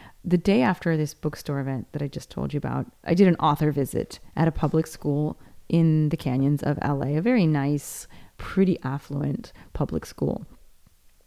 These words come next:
I was set to do my little talk to the kids at one P M, but they said, "You know, why don't you come at noon? We'll have some lunch for you." And so I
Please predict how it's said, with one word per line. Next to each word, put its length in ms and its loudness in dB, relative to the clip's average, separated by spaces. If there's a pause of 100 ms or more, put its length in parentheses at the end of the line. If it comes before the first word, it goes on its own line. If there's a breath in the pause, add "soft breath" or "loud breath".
I 320 0
was 200 2
set 480 -4
to 200 0 (280)
do 140 4
my 420 4 (360)
little 300 2
talk 420 -8
to 100 -8
the 80 -4
kids 440 -6
at 160 -8
one 200 0
P 160 0
M, 220 0
but 120 -6
they 80 0
said, 180 -4
"You 80 2
know, 60 2
why 140 0
don't 180 -4
you 60 -8
come 200 -2
at 160 -4
noon? 520 2 (120)
We'll 160 -2
have 240 -4
some 200 -2
lunch 220 -6
for 140 -10
you." 140 -10 (1080 loud breath)
And 100 -2
so 120 2
I 60 4